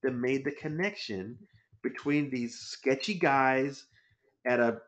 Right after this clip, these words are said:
law library and the Church of Scientology. And maybe these larger arrests, maybe, you know, the, ultimately the raid would never have happened without Christine Hansen sticking to her guns and checking things out.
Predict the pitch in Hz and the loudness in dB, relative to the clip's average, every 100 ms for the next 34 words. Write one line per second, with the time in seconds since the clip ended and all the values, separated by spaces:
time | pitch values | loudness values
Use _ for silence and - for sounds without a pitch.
0 | - 117 127 156 175 120 104 98 98 90 | -8 2 6 8 8 6 0 -2 -2 -2
1 | 85 95 123 - _ _ - 135 131 147 | -2 -2 -4 -10 _ _ -2 0 0 -2
2 | - - 107 107 - 120 - 104 98 107 | -4 -4 -4 -4 -10 -12 -10 -10 -12 -12
3 | - 170 196 123 - - - - - 156 | -6 -4 -4 -8 -12 -16 -20 -20 0 0
4 | 151 175 269 277 214 165 156 143 131 165 | 4 2 2 2 -2 -2 -4 -2 2 4
5 | 180 175 160 139 131 175 196 - - 165 | 4 2 -2 0 0 2 0 -2 -4 -2
6 | 190 196 175 - _ _ _ - 151 143 | 0 -2 -4 -6 _ _ _ -2 2 6
7 | 135 131 127 127 123 147 151 165 160 143 | 6 6 4 0 2 0 0 0 0 2
8 | 123 117 135 160 151 127 131 123 143 170 | 0 2 2 2 2 0 -2 -2 -2 -2
9 | 180 208 180 190 226 233 123 107 - 101 | -2 -4 -4 -6 -6 -4 -6 -6 -6 -4
10 | 98 - 151 - 226 226 202 160 156 156 | -4 -6 -12 -8 -6 -6 -4 -4 -4 -4
11 | 156 151 151 _ _ _ _ - - - | -4 -2 -6 _ _ _ _ -18 -14 -2
12 | 160 160 190 180 170 175 151 147 139 143 | -2 -2 -2 0 0 0 0 0 2 0
13 | 139 135 - 104 92 - _ _ _ - | -2 -8 -8 -8 -10 -18 _ _ _ -8
14 | 131 131 131 131 117 107 101 90 90 82 | -6 -6 -8 -4 -4 -4 -8 -6 -6 -6